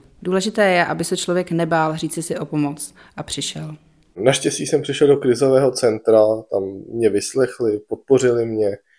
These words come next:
Speaker 2: podpořili i moji dceru a pomohli nám domluvit se se školou, co je potřeba udělat, aby mohla pokračovat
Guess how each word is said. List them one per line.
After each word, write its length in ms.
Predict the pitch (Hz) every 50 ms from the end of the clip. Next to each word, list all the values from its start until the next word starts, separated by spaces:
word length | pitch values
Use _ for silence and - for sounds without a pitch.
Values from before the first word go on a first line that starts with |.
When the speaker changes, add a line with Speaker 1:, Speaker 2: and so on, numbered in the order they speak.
| _ _ _ _ _ _ _
Speaker 2:
podpořili 480 | 117 - - 135 127 131 131 127 120
i 60 | 120
moji 240 | 120 123 127 123 123
dceru 480 | - - - 120 113 117 117 120 120 120
a 200 | 120 120 113 107
pomohli 480 | - - 117 117 113 117 113 120 117
nám 180 | 113 113 113 113
domluvit 380 | 107 101 110 113 117 120 117 -
se 120 | 123 110
se 120 | - 107
školou, 500 | 107 - - - 131 120 117 110 104 104 - _ _ _ _ _ _ _ _ _ _ -
co 80 | 135
je 80 | 131 123
potřeba 440 | 127 123 123 - - 120 113 123 120
udělat, 540 | 127 113 110 120 120 113 117 113 110 110
aby 180 | 110 104 110 107
mohla 240 | 107 107 113 113 101
pokračovat 560 | - 101 - 107 104 104 - 110 98 101 95